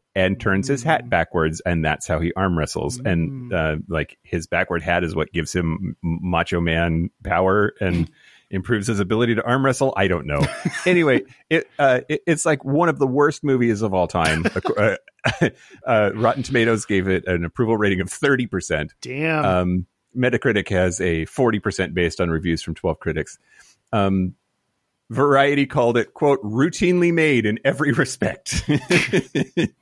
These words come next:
Speaker 1: Um, but yeah, it, there, there are some people who take th-, that movie as, it's hard to know what's, like, what's cause and what's effect sometimes, but th-, that's, like, the early days of a, a reemergence of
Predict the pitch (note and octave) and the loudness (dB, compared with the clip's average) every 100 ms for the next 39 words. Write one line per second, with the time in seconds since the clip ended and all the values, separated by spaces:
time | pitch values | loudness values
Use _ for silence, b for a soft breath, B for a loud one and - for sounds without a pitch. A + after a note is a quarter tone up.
0 | - - G3 B B B - C3 B2+ B2+ | -16 -12 -8 B B B -2 2 4 2
1 | A#2+ A#2 _ E3+ G#3 F3 A#2 C#3+ C3 C3 | -2 -4 _ -2 2 2 2 -2 -2 -2
2 | C#3+ D#3 C#3+ D#3 D#3+ E3 - E3 D#3+ E3 | 2 2 2 0 2 0 2 0 0 0
3 | B2 - A2+ A2+ F#2+ A#2 A2+ - - A#2 | 0 2 2 0 0 2 2 0 -2 -2
4 | G2+ _ _ - G#2 G2 - F#2+ F2 G#2 | -2 _ _ -18 -14 -14 -10 -10 -2 0
5 | A#2 - G#2+ A2 G#2+ F#2+ F2 F#2 - F#2 | 0 0 0 2 2 2 2 0 0 0
6 | E2+ E2+ - - - D3+ C3+ A#2 G2+ F#2+ | 2 0 -2 -6 -2 0 2 2 0 -2
7 | - G2 F2 G#2+ F2+ - - F#2+ F2 F2 | -6 -4 -4 -2 -4 -4 -2 -2 0 -2
8 | D2+ E2 - E2 - E2+ D#2 D#2+ D2+ D#2 | -4 -6 -4 -6 -4 -6 -4 -2 -2 -4
9 | D#2+ E2+ F2+ - F#2 - G2 E2 _ _ | -6 -4 -6 -2 -4 0 -2 -2 _ _
10 | _ - A2+ C#3+ D#3 C#3+ A2+ G2+ F#2+ F#2 | _ -4 0 2 2 0 0 2 2 0
11 | - F#2 E2+ E2+ E2+ - E2+ E2 E2+ - | 0 0 2 2 -2 -4 0 0 -2 -8
12 | F2+ E2+ E2 D#2+ _ _ A2 B2+ E3 C3+ | -4 -2 0 -2 _ _ 0 2 2 2
13 | A2+ A2+ G2+ F#2 F2 F2+ E2 F2 | 4 2 2 0 -2 -2 -2 -4